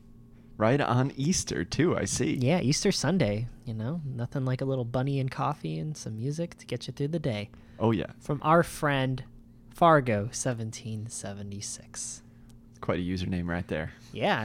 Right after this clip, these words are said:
Speaker 2: I, I like it already. Good movie, good T V show. I can
Speaker 1: Mm-hmm.
Speaker 2: dig it. He said, "Pretty," or this person said, don't wanna assume, sorry, uh, "Pretty chill podcast. Good podcast to listen to in the morning.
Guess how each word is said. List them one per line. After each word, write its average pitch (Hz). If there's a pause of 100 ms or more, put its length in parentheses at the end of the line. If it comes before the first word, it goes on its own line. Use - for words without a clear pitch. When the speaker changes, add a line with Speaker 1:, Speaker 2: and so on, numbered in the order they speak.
Speaker 2:
I, 117
I -
like 160
it 185
already. 156
Good 156
movie, 151
good 143
T 143
V 139
show. 175 (260)
I 113
can 107
Speaker 1:
Mm-hmm. 117
Speaker 2:
dig 120
it. 165 (540)
He -
said, 113
"Pretty," 196 (360)
or 117
this 135
person 180
said, 117 (300)
don't 104
wanna 101
assume, 107 (160)
sorry, 104 (520)
uh, 110
"Pretty 208
chill 190
podcast. - (340)
Good 196
podcast 170
to 139
listen 143
to 135
in 131
the 123
morning. 107